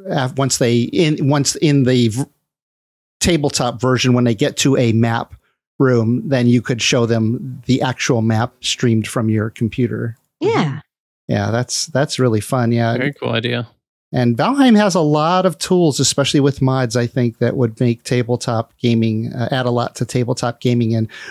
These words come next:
Speaker 1: we'll get to more of those discussions, uh,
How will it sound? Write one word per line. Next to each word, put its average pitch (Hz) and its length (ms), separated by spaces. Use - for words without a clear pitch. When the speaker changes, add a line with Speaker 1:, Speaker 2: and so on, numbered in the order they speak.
Speaker 1:
we'll 151 120
get 180 200
to 165 120
more 151 440
of 117 220
those 127 320
discussions, 143 800
uh, 120 460